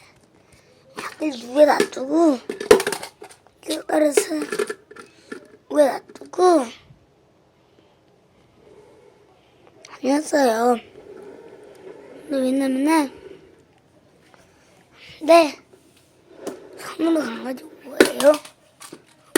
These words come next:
문어가 너무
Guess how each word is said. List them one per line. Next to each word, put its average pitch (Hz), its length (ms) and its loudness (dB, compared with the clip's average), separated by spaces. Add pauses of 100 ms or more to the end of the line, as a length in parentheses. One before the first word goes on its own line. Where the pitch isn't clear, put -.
(100)
문어가 311 720 0 (1500)
너무 302 440 -2